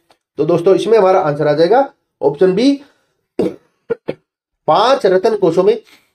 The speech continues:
संगीत राज जो है वो विभक्त है। और संगीत राज की इसमें मुख्य है पाठ्य रत्न कोश, गीत रत्न कोश, वाद्य रत्न कोश, नृत्य रत्न कोश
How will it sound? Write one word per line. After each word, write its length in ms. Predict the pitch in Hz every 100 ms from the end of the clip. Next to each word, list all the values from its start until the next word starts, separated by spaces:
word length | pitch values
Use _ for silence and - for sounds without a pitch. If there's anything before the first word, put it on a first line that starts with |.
| _ _
संगीत 420 | - 160 240 247
राज 320 | 180 185 214 - _ _ _ _ 143
जो 100 | 160
है 160 | 269 _ _ _ -
वो 120 | 170
विभक्त 380 | 131 131 190 269
है। 140 | 262 - _ -
और 100 | 131
संगीत 340 | - 185 180
राज 240 | 196 196 190
की 180 | 214 202 - - - 160
इसमें 340 | 160 185 185
मुख्य 320 | 190 185 190 185
है 240 | 180 185 190 - _ _ -
पाठ्य 320 | 196 196 247
रत्न 280 | 233 226 220
कोश, 280 | 240 247 - _ _
गीत 380 | 131 135 202 254
रत्न 320 | 226 214 226 226
कोश, 300 | 233 226 - -
वाद्य 400 | 135 156 190 240
रत्न 280 | 226 226 226
कोश, 260 | 226 233 - _ _
नृत्य 480 | 123 123 180 190 254
रत्न 280 | 240 226 226
कोश 280 | 220 233